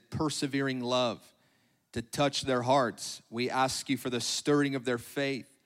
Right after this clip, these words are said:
Their faith would not waver nor fail in this very intense hour. Release your mighty presence and power upon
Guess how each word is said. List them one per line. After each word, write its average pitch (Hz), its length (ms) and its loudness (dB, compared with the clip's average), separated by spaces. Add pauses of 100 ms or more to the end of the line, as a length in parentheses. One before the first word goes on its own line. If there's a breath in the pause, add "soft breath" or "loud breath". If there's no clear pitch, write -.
(580 soft breath)
Their 117 160 0
faith 151 460 2
would 147 160 0
not 135 180 0
waver 139 580 4
nor 131 300 2
fail 123 800 -2
in 131 240 -2
this 127 380 -2 (520 soft breath)
very 143 460 4
intense 143 720 -2
hour. 123 440 0 (1400)
Release 131 560 0
your 139 120 2
mighty 131 500 2
presence 135 840 -2
and 120 160 -2 (100)
power 139 640 2
upon 131 560 -2